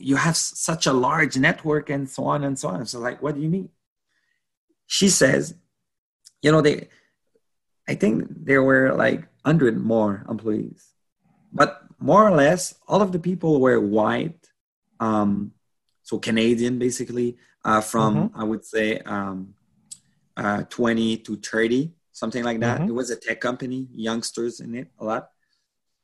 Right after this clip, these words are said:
Speaker 1: But there were only one Caucasian, um, age sixty. And through all of these people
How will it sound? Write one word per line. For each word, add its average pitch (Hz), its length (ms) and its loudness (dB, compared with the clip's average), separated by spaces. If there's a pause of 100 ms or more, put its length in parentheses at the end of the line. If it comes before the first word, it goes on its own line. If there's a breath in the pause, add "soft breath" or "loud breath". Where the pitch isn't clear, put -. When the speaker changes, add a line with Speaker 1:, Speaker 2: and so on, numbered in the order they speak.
(520)
Speaker 1:
But 170 220 2
there 226 140 4
were 208 320 2
only 233 280 2
one 175 440 6 (200)
Caucasian, 123 840 0 (300)
um, 104 420 0 (1160)
age 131 260 6
sixty. - 720 0 (1200)
And 135 560 4 (100)
through 156 260 4
all 180 240 6
of 156 160 4
these 147 480 -8 (280)
people 190 640 0